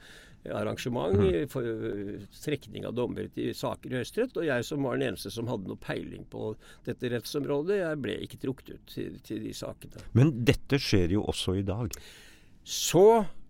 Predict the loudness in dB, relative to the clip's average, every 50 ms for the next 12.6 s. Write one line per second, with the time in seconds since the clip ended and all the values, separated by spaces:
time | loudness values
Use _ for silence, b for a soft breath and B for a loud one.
0 | -18 -20 -20 -20 -20 -20 -20 -20 -14 -4 -2 0 0 0 -4 -8 -2 2 2 4
1 | 4 4 2 0 0 0 -2 -2 -2 -2 -6 -4 -2 0 0 0 0 -2 -2 0
2 | 0 0 0 -4 -18 b b b b -8 -8 -2 2 2 2 4 2 2 2 2
3 | 0 0 -2 -6 -8 -6 -4 -2 -2 -2 -2 -2 -4 -6 -8 -10 -12 -14 -8 -4
4 | -4 -4 -4 -6 -8 -8 -6 -6 -8 -8 -2 -2 -2 -2 -2 -8 -8 -8 -8 -8
5 | -6 -6 -6 -6 -6 -8 -8 -6 -6 -8 -8 -8 -10 -10 -10 -8 -10 -12 -12 -10
6 | -12 -10 -10 -10 -12 -16 -20 -20 -20 B B B B B B B B B B B
7 | B B B _ -6 -4 0 0 0 0 0 -4 0 2 2 2 2 2 0 -2
8 | -2 -4 -10 -10 -6 -6 -4 -2 0 0 0 -2 -2 -2 -4 -4 -4 -4 -8 -8
9 | -6 -6 -4 -4 -4 -2 -4 -4 -6 -6 -8 -8 -8 -8 -10 -12 -12 -14 -12 -12
10 | -14 -10 -8 -6 -4 0 0 2 2 2 2 0 b b b b -20 b b b
11 | b b b b b b b b -16 -16 -8 -8 -8 -8 -6 -4 -2 -2 -2 -2
12 | -2 -4 -4 -4 -6 -6 -10 -6 -2 -2 -2 -2